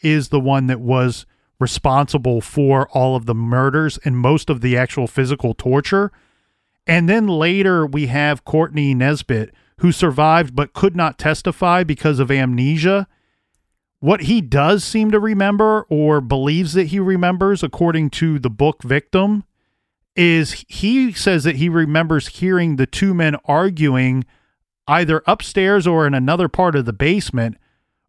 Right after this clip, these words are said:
over what to do with the victims, and that it was decided that they were going to kill them,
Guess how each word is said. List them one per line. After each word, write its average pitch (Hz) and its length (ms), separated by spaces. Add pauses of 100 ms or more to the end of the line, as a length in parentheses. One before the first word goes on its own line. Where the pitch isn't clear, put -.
(140)
over 170 320
what 131 380
to 165 100
do 147 280
with 196 180
the 131 80
victims, 117 680 (680)
and 165 260
that 165 100
it 151 100
was 143 200
decided 180 560
that 139 160
they 139 100
were 135 140
going 147 280
to 127 80
kill 226 400
them, 117 360